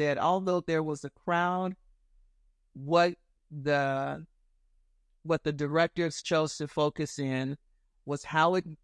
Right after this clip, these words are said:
changed, that message changed the ones who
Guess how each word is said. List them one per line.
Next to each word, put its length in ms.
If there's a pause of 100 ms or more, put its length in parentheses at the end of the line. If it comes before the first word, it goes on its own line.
(120)
changed, 680
that 200
message 680
changed 680
the 120
ones 340
who 100